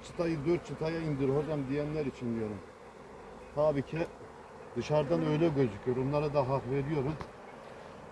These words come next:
Arı kalabalık. Bu çıtamızı da koyduk.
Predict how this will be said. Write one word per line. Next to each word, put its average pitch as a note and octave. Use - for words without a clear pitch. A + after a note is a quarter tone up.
Arı C#3+
kalabalık. C3+
Bu -
çıtamızı D#3
da D3
koyduk. D3+